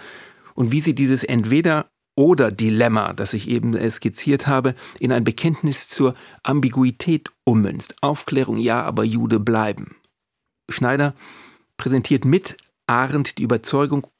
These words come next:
Universalismus und Partikularismus sind unversöhnlich, aber in ihrer Ungleichheit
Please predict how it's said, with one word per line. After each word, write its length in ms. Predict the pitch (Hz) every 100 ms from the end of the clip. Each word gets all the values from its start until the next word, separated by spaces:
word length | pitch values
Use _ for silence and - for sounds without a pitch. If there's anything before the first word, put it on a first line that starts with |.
| -
Universalismus 1000 | 175 165 156 143 127 135 - 208 226 - _ _ _ _ -
und 220 | 120 110
Partikularismus 1400 | - 156 - 123 110 104 - - 127 110 113 - 139 139 - -
sind 260 | - 120 -
unversöhnlich, 680 | 160 185 151 123 135 151 - -
aber 300 | 147 139 -
in 160 | 131 127
ihrer 340 | 123 120 -
Ungleichheit 800 | 202 208 107 98 101 - - -